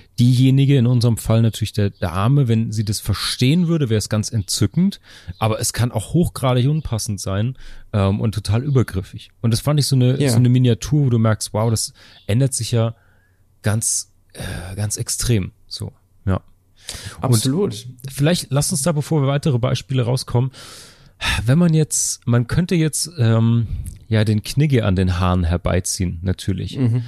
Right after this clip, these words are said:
Speaker 1: Ähm,
Speaker 2: Mhm.
Speaker 1: und natürlich muss man, wenn man eine Fugengold-Episode über Etikette macht, darf er nicht fehlen. Aber ich glaube, es ist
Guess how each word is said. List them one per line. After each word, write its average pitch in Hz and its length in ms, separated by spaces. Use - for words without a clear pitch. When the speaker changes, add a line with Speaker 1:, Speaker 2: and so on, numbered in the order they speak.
Speaker 1:
Ähm, 85 420
Speaker 2:
Mhm. 110 120
Speaker 1:
und 117 260
natürlich 127 520
muss 131 200
man, 120 280
wenn 98 100
man 107 100
eine 104 280
Fugengold-Episode 107 920
über 101 120
Etikette 110 460
macht, 101 280
darf - 160
er 104 100
nicht 95 200
fehlen. 110 440
Aber 165 380
ich - 120
glaube, 147 240
es 143 160
ist - 320